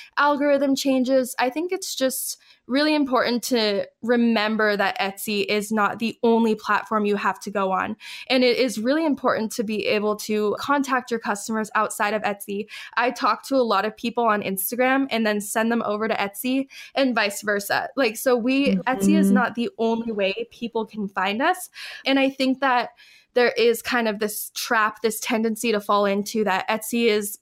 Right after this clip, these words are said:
Speaker 1: going to do it for you, that you don't have to try because Etsy's supposed to be putting you out there.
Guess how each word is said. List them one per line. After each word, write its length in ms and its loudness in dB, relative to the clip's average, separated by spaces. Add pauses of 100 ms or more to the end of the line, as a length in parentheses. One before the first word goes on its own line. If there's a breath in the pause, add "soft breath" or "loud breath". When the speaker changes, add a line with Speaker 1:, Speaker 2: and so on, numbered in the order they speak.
(120)
Speaker 1:
going 340 2
to 100 -8
do 180 0
it 140 0
for 360 2
you, 340 2
that 260 0 (320 loud breath)
you 120 2
don't 160 2
have 160 0
to 120 -8
try 460 0
because 300 -2
Etsy's 400 -4
supposed 500 -2
to 60 -2
be 120 -2
putting 300 -2
you 160 0
out 260 -2
there. 300 -2